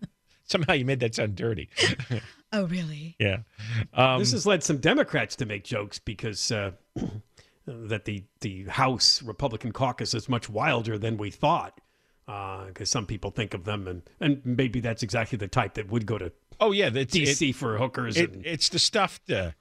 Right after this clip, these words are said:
Speaker 3: orgies
Speaker 1: shirts.
Speaker 3: and,
Speaker 1: Sure.
Speaker 3: uh, cocaine and, yeah.
Speaker 1: Um,
Speaker 3: I, I,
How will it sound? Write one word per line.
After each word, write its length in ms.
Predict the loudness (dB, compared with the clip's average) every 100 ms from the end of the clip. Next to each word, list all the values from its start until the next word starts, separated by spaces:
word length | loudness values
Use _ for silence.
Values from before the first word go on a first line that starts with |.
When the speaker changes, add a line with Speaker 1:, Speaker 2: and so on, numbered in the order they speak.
| _ _ -20 -6
Speaker 3:
orgies 760 | 2 4 4 2 0 0 0
Speaker 1:
shirts. 20 | 2
Speaker 3:
and, 100 | 4
Speaker 1:
Sure. 400 | 4 4 0 -2
Speaker 3:
uh, 440 | -4 -4 -4 -6
cocaine 760 | 0 -2 4 4 6 4 2 0
and, 400 | 0 -2 -6 -8 _ _ _ _ _ _ _ _ -14
yeah. 180 | -12 -12 -16 _ _ _ _ _ _ -4
Speaker 1:
Um, 60 | 2
Speaker 3:
I, 20 |
I, 380 | 4 4 2 -2